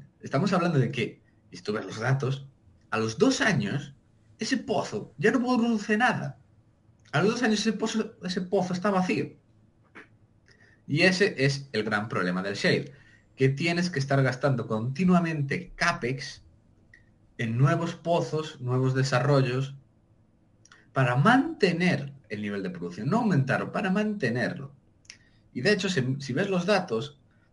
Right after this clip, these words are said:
te sale que con los precios de ahora, a, no cubren apenas ese CAPEX. Con el precio actual, el shale americano lo único que puede hacer es seguir perforando y mantener la producción.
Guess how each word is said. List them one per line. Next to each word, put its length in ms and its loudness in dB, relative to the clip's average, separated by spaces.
te 120 -2
sale 340 2
que 300 -6
con 140 -8
los 100 -6
precios 640 0
de 80 8
ahora, 340 4
a, 140 -2
no 220 2
cubren 420 2
apenas 400 0
ese 160 -4
CAPEX. 480 -4
Con 280 -4
el 340 -6
precio 260 -2
actual, 440 0
el 260 -2
shale 200 2
americano 400 0
lo 80 4
único 160 -2
que 60 -4
puede 140 0
hacer 160 0
es 200 -4
seguir 260 -4
perforando 800 2
y 80 0
mantener 560 6
la 120 0
producción. 600 -8